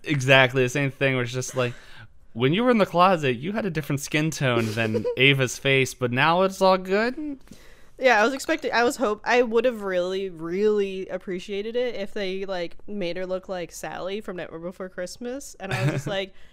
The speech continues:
Speaker 2: and then she put the hair on, I was like, "None of the other robots had that hair." <laughs> I was
Speaker 1: Yeah.
Speaker 2: like, it bothered me a little bit, but I was like, "But s-,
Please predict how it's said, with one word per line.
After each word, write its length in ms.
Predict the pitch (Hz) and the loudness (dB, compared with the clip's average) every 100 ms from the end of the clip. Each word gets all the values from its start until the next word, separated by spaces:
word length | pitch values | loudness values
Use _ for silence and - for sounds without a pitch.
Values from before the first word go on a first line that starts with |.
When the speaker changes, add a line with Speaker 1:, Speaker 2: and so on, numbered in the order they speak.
| - - | -16 -6
Speaker 2:
and 140 | 233 240 | -2 -2
then 80 | |
she 120 | 247 254 | -2 -4
put 120 | - | -4
the 80 | 214 | -6
hair 180 | 196 269 | -4 -4
on, 80 | 226 | -4
I 80 | 208 | -4
was 120 | 202 | -4
like, 260 | 202 185 - - - 175 | -4 -6 -12 -16 -14 -10
"None 120 | 196 | -8
of 80 | 254 | -4
the 60 | |
other 180 | 247 226 | -4 -4
robots 380 | 190 180 185 165 | -6 -8 -8 -10
had 100 | 175 | -12
that 220 | 165 143 | -12 -14
hair." 280 | 160 170 180 762 762 | -12 -6 -2 -2 -4
<laughs> 160 | - | 4
I 140 | 466 427 | 8 8
was 100 | 381 | 10
Speaker 1:
Yeah. 160 | 269 370 - | 8 8 4
Speaker 2:
like, 180 | - - - - - - - - | -2 -8 -20 -20 -20 -20 -16 -6
it 140 | 240 | -4
bothered 320 | 185 185 196 214 | 0 -2 -2 -4
me 100 | 247 | -6
a 80 | |
little 180 | 254 269 | -4 -6
bit, 140 | 269 277 | -6 -8
but 100 | 226 | -6
I 60 | |
was 200 | 208 202 | -8 -8
like, 220 | 220 208 208 | -8 -8 -8
"But 100 | 233 | -10
s-, 140 | - | -12